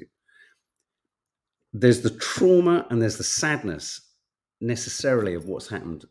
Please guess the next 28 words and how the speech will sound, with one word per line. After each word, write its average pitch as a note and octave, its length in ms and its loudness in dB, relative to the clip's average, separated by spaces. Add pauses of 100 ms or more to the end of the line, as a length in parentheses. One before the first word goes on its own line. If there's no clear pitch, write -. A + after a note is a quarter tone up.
to - 100 -16
this F2+ 140 -12
poor, F#2+ 400 -6 (100)
poor A2 320 -6
girl E2+ 400 -2
and D2 80 -12
her D#2+ 100 -12
family F#2 520 -4
and - 160 -16
friends. F2+ 500 -8 (920)
And B2+ 180 6
then B2+ 180 8
something - 960 -2
incomprehensibly D3 1500 -6
traumatic C#2 680 -12 (920)
has G2 160 -4
also A2 320 -2
happened F2 420 -6 (500)
in A2 420 -2
the G2+ 460 -2 (720)
the A#2+ 80 -4
guy A2+ 260 0
who's G#2 160 2
done E3 240 0
this, - 400 -10
you G#2 140 -8
know, C2 260 -8 (140)
th-, - 140 -10